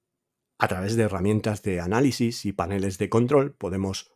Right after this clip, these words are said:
personalizar y monitorear para saber dónde está ese roi en base a tus estrategias.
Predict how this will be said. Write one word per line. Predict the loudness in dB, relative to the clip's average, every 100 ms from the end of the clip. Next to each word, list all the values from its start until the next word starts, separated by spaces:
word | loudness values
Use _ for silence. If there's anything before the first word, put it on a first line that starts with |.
| -4
personalizar | -2 -2 -6 -6 -2 0 -2 -4 _ _ _
y | 0 2
monitorear | 4 2 0 -2 0 0 0 -6 _
para | -10 -4 -4 -4
saber | -4 -2 2 2 0 _ _ _ _
dónde | -2 0 0
está | -4 -8 -8
ese | -10 -6 -4
roi | 0 -2 -2 _ _ _ _
en | -4
base | -2 -2 -2
a | -2
tus | -4 -8 -10 -14 -8
estrategias. | -6 -6 -10 -12 -14 -18 -20 -20